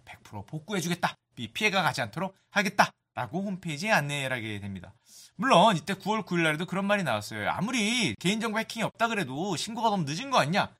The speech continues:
골든타임 확 지난 거 아니냐? 처음에 신고하고 잘했으면 나중에는 피해가 없었지 않겠냐?" 이런 이제 비판이 많이 있었죠. 법이 정한 신고 의무를 지난 거 아니냐?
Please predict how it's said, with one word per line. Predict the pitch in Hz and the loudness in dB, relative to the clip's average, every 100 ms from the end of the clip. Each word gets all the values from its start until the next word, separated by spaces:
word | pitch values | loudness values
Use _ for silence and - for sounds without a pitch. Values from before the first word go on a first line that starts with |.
| _ _ _ | _ _ _
골든타임 | 180 240 277 262 240 | 0 0 2 2 2
확 | - - | -2 -8
지난 | - 226 | 2 4
거 | 247 | 8
아니냐? | 165 240 202 - _ | 6 6 2 2 _
처음에 | - 269 262 | -2 2 2
신고하고 | - 254 233 | 2 0 0
잘했으면 | 151 170 180 185 | 2 0 0 -2
나중에는 | - 139 262 254 226 | -4 -4 -4 -4 -4
피해가 | - 226 | -4 -2
없었지 | 170 196 202 | -2 0 0
않겠냐?" | 170 214 214 - _ _ | 2 2 2 0 _ _
이런 | - 165 | -6 -4
이제 | 151 151 - - | -2 -2 -4 -8
비판이 | 180 180 185 | -2 2 4
많이 | 143 143 | 4 2
있었죠. | 107 156 - 107 - _ - | -2 -6 -8 -12 -12 _ 0
법이 | 151 262 | 2 4
정한 | 254 214 196 | 6 6 4
신고 | 247 269 262 | 0 0 2
의무를 | 220 190 226 262 | 2 2 0 -2
지난 | - 208 | 2 4
거 | 214 | 6
아니냐? | 170 226 190 | 4 4 -2